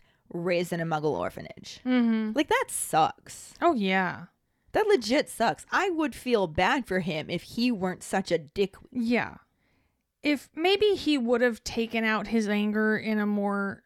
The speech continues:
Speaker 2: healthy, constructive way, sure, he'd have all the sympathy in the world, but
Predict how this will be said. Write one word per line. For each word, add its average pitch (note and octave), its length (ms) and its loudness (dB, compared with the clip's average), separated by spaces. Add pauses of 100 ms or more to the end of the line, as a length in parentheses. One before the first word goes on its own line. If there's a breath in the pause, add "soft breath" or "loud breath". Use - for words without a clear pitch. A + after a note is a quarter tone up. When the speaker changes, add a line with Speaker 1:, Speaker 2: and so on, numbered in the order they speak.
Speaker 2:
healthy, A3 500 -2
constructive A3 720 -4
way, F4+ 520 -2 (600)
sure, B4+ 460 0
he'd D4+ 240 -4
have F4+ 100 4
all C#4+ 160 2
the C4 120 -2
sympathy B3+ 440 -2
in A3 100 0
the G#3 100 -2
world, B3+ 480 -4 (100)
but A3 80 0